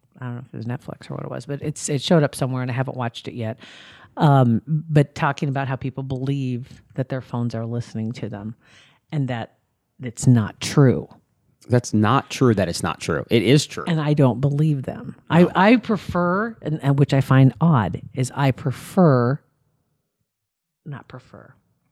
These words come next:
Speaker 1: I'm more drawn to the belief that it is, that they are listening
Speaker 2: Yes.
Speaker 1: than not.
Speaker 2: 'Cause if they have the ability to, they, somebody, they're, they will.
Speaker 1: Because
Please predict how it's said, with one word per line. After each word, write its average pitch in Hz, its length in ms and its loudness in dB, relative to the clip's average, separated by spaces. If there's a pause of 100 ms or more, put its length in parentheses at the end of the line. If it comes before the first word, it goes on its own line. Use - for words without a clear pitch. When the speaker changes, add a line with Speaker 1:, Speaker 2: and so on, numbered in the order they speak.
(720)
Speaker 1:
I'm 147 140 2
more 147 220 6
drawn 143 480 4
to 139 200 2
the 120 100 -4
belief 120 600 -6 (400)
that 135 260 2
it 131 200 -4 (100)
is, 139 500 2
that 131 180 0
they 135 140 0
are 135 220 2
listening 190 580 4 (680)
Speaker 2:
Yes. 101 320 -2 (280)
Speaker 1:
than 147 340 4
not. 131 460 -4 (300)
Speaker 2:
'Cause 123 140 4
if 123 100 2
they 123 80 4
have 120 100 4
the 120 60 6
ability 135 380 6
to, 113 260 6
they, 113 320 4
somebody, 123 420 4 (160)
they're, 123 220 6 (220)
they 113 120 2
will. 120 500 0 (180)
Speaker 1:
Because 156 500 -6